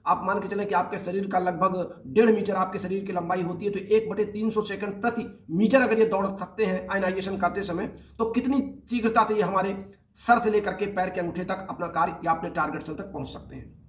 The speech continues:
मैं समझता हूं एक संक्षिप्त में, बहुत वैज्ञानिक या बहुत जटिलता के साथ नहीं, बल्कि आम बोलचाल की भाषा में मैंने आपको ये समझाने का प्रयास किया है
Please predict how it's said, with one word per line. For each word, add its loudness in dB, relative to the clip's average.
मैं -2
समझता -2
हूं 0
एक -10
संक्षिप्त 2
में, -4
बहुत 2
वैज्ञानिक 2
या 2
बहुत -2
जटिलता -2
के -4
साथ -2
नहीं, -2
बल्कि -2
आम 6
बोलचाल 2
की -4
भाषा -4
में -4
मैंने -2
आपको -2
ये -4
समझाने -2
का 2
प्रयास -6
किया -2
है -4